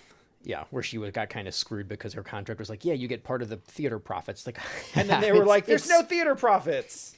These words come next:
Speaker 1: <laughs> And they're like, "You don't get anything." She's like, "Well, that's kind of bullshit." <laughs>
Speaker 2: Yep.
Speaker 1: And that's, that's where, that's where the, the, the lawyers of Disney, I feel like that's, that's doing some wrong. I realize she doesn't need the money,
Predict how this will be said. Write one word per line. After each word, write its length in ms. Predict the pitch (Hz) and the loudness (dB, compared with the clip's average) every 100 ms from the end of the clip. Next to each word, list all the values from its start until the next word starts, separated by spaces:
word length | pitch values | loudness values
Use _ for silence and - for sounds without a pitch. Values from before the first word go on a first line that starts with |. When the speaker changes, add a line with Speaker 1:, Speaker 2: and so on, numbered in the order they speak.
| 302 | -10
Speaker 1:
<laughs> 100 | - | -4
And 100 | 196 | 4
they're 60 | |
like, 140 | 170 175 | 4 4
"You 60 | |
don't 120 | 185 160 | 2 2
get 80 | 147 | 0
anything." 240 | 143 156 | 0 -2
She's 80 | 123 | -6
like, 100 | 131 | -4
"Well, 80 | 135 | 2
that's 220 | 143 147 | 2 2
kind 260 | - 131 127 | -2 -4 -4
of 160 | 110 - | -6 -6
bullshit." 720 | 101 101 - - - - - - | -4 -4 -6 -10 -2 -2 -2 -20
<laughs> 160 | _ | _
Speaker 2:
Yep. 220 | 170 196 - - - 151 - _ _ _ - - - | -2 -2 -2 -12 -12 -12 -12 _ _ _ -20 -12 -2
Speaker 1:
And 140 | 160 | 4
that's, 200 | 190 180 - | 4 4 0
that's 300 | 147 175 - | 2 2 2
where, 260 | 139 117 - | 0 0 -2
that's 220 | 139 143 | -2 -2
where 120 | 127 117 | -2 -4
the, 200 | 113 - | -4 -6
the, 200 | 123 113 | -6 -10
the 100 | 113 | -6
lawyers 360 | 123 123 120 120 | -4 -2 -2 -4
of 120 | 120 | -6
Disney, 280 | 113 113 110 | -8 -8 -6
I 60 | 107 | -8
feel 240 | - 127 | -6 -8
like 220 | 113 107 - | -6 -8 -6
that's, 320 | 143 - - | -6 -6 -8
that's 280 | - 214 139 | -4 -4 -2
doing 240 | 175 143 | -2 -2
some 200 | 131 117 | -4 -8
wrong. 180 | 104 98 | -8 -6
I 40 | |
realize 320 | 123 160 151 131 | -2 0 0 0
she 80 | |
doesn't 220 | 117 113 113 | -2 -6 -6
need 140 | 117 | -8
the 60 | 104 | -8
money, 340 | 110 104 101 | -8 -8 -10